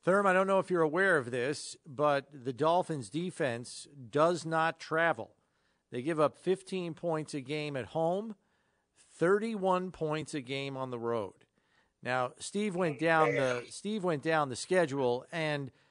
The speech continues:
granted, they have played a few tougher teams on the road than at home, but it's not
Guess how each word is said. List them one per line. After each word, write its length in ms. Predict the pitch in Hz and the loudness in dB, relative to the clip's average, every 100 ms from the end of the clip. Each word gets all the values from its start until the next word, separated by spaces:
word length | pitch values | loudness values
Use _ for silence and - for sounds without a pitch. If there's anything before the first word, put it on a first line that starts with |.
| _ _ | _ _
granted, 680 | 127 147 190 175 139 139 147 - _ _ _ | -2 4 6 6 4 0 -4 -16 _ _ _
they 140 | 147 143 | -4 0
have 340 | 165 180 156 | 4 4 2
played 560 | - 170 147 143 160 - - | 0 4 6 4 0 -4 -6
a 100 | 135 | -6
few 640 | - 175 180 180 175 151 143 | -6 -2 2 4 2 0 -4
tougher 440 | - 170 - 156 | 2 2 2 -4
teams 580 | - 165 160 143 139 131 | -2 -4 -2 -4 -6 -8
on 300 | 156 156 143 | -4 -2 0
the 100 | 135 | -2
road 500 | 139 196 165 143 147 | 2 4 6 4 2
than 180 | 143 143 | 0 2
at 180 | 135 127 | -2 -2
home, 380 | 202 196 131 131 | 2 2 2 2
but 120 | 143 | 2
it's 200 | 165 - | 2 2
not 400 | 208 240 220 | 6 8 8